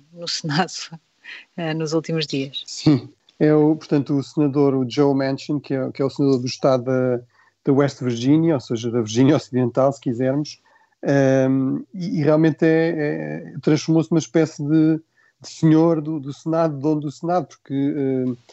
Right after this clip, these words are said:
Speaker 2: sendo um de-, um democrata, é um democrata do, do Sul, portanto um democrata moderado, relativamente conservador,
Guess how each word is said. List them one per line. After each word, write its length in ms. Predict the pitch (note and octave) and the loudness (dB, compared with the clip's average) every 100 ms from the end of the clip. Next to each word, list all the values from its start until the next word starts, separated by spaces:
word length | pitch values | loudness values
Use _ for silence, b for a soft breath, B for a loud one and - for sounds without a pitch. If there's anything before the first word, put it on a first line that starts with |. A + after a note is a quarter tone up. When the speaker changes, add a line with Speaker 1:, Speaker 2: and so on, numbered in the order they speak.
| b b b | b b b
Speaker 2:
sendo 360 | - D#3+ D3 D3+ | 0 2 4 4
um 40 | |
de-, 120 | D#3+ | 2
um 160 | F3+ D3+ | 0 -2
democrata, 560 | C#3+ C3 D3 C3+ C3+ | -2 0 2 2 0
é 80 | C3+ | -2
um 80 | C3+ | 0
democrata 500 | C3+ B2 C3+ A#2+ C3 | -2 -2 -4 -2 -4
do, 220 | B2 A#2+ | -4 -4
do 120 | A#2+ | -6
Sul, 380 | A#2 - C#3+ E3+ | -8 0 2 2
portanto 540 | D3+ - - B2 A2+ B2+ | 0 -12 -4 -4 0 -2
um 80 | |
democrata 600 | A#2+ A#2+ C3 A#2+ A#2+ B2+ | 0 0 2 2 2 2
moderado, 680 | A#2 B2 A#2+ B2+ C#3+ B2+ A#2+ | 4 2 4 4 4 2 -4
relativamente 500 | A2+ A#2 - B2 A#2+ | -6 -8 -4 -4 -4
conservador, 760 | - B2 - B2+ B2 B2+ C3 | -6 -8 -2 0 2 2 2